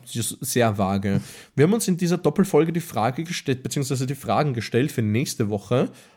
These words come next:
ähm, was denn eigentlich die Rolle der Frau in Horrorfilmen ist und die Repräsentation der Frau in Horrorfilmen. Und diese Woche haben wir uns gefragt, warum denn gerade Horror sich für Franchises so stark eignet. Ich meine, wenn du überlegst, es gibt allein dreizehn Halloween-Filme,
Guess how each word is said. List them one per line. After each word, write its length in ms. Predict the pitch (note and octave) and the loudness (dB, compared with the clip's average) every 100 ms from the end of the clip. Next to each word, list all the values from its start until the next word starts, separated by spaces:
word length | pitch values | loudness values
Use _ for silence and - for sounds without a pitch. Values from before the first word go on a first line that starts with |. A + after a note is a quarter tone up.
| - | 0
ähm, 580 | B2 A#2+ B2 A#2+ A#2+ A#2+ B2+ | 4 4 4 0 -2 -2 -4
was 300 | B2 B2+ - | -2 -2 0
denn 140 | E3 | 0
eigentlich 460 | B2 C3+ D3 D3+ - | 0 0 -2 -4 -2
die 80 | |
Rolle 520 | A#2+ A2+ C3+ D3+ D3+ D3+ | 0 2 4 4 2 0
der 160 | C#3 | -4
Frau 460 | B2 A2+ G2+ A2 D3+ | -4 -4 0 2 2
in 160 | B2 | 0
Horrorfilmen 580 | A2 A2 A#2 C3 B2 A2+ | 0 -2 -2 -2 0 0
ist 280 | C3+ - - | -2 -4 -6
und 180 | B2 B2 | -4 -2
die 40 | |
Repräsentation 680 | A#2 A2 A2+ B2+ - A2+ A#2 | -2 0 -2 -4 -4 -4 -2
der 80 | B2+ | -4
Frau 200 | A2 A2 | -4 -2
in 100 | A2+ | -2
Horrorfilmen. 580 | A2 A2+ A#2+ A2+ C3+ - - - - - | -4 -4 -2 -2 -2 -6 -12 -20 -8 -4
Und 200 | C3 E3 | 0 2
diese 200 | G3+ G3 | 2 2
Woche 260 | - G3 | 2 4
haben 200 | E3+ E3 | 2 0
wir 60 | D#3+ | -2
uns 120 | D#3+ | -2
gefragt, 460 | E3+ - A#2+ D#3+ C3 | -6 -2 -4 -2 -2
warum 260 | A2+ F3 | 0 2
denn 200 | G3+ D3+ | 0 -2
gerade 420 | - G2+ F3+ E3+ | -6 -4 0 0
Horror 340 | B2+ C#3+ D3 F#3+ | 2 2 2 -2
sich 240 | - D#3 | -4 -8
für 140 | - D3 | -4 -6
Franchises 840 | - A#2 C3 F3+ - G2+ G2+ G2+ | -2 0 0 -2 -2 -2 -4 -6
so 120 | B2 | -8
stark 280 | - A2+ G2+ | -6 -8 -6
eignet. 400 | A2 - A#2 - - - - | -6 -6 -12 -12 -20 -20 -12
Ich 60 | - | -2
meine, 140 | B2+ | 2
wenn 160 | B2 C3+ | 2 2
du 40 | |
überlegst, 460 | C3 A2+ C3+ - - | 2 2 0 -4 -8
es 140 | - | -6
gibt 200 | C#3 B2+ | -6 -2
allein 360 | C3 A#2 A2+ A#2 | 0 2 0 -4
dreizehn 540 | A2+ A2+ C#3 - C3 A#2+ | -4 -2 -2 -4 -2 0
Halloween-Filme, 800 | A#2 G#2+ G2 G2 A2 G2+ G2+ | 2 2 0 -2 -4 -4 -6